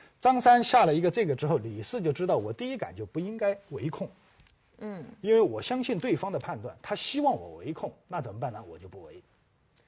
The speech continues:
Speaker 1: 哎，至少这个简单的推理在实战当中可以帮他节约很多时间。
Speaker 2: 是。
Speaker 1: 那么陈爷爷就选择了最激烈的下法，是吧？
Speaker 2: 嗯。
Speaker 1: 靠。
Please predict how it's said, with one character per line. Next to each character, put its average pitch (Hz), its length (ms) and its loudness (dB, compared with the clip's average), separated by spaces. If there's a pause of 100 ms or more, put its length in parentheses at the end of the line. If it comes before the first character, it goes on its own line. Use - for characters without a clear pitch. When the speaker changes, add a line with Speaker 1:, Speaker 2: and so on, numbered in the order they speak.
(320)
Speaker 1:
哎， 131 100 -6
至 190 140 -6
少 123 120 -8
这 139 120 -6
个 131 60 -4
简 98 200 -10
单 151 140 -8
的 147 40 -6
推 160 180 -6
理 92 120 -12
在 120 100 -12
实 - 200 -10
战 151 140 -4
当 151 180 -4
中 151 100 -6
可 143 140 -6
以 123 40 -6
帮 156 160 -8
他 151 140 -6
节 120 140 -8
约 175 160 -4
很 92 300 -8
多 196 300 4 (220)
时 113 300 -10
间。 160 180 -8
Speaker 2:
是。 165 60 -14 (1500)
Speaker 1:
那 156 100 -4
么 139 140 0
陈 127 160 -8
爷 139 140 0
爷 127 80 0
就 110 100 -8
选 90 180 -14
择 90 120 -14
了 101 80 -12
最 98 160 -12
激 160 180 -8
烈 160 140 -6
的 - 100 -18
下 - 160 -16
法， - 220 -20
是 123 120 -8
吧？ 120 220 -6 (120)
Speaker 2:
嗯。 214 180 -12 (260)
Speaker 1:
靠。 - 240 -8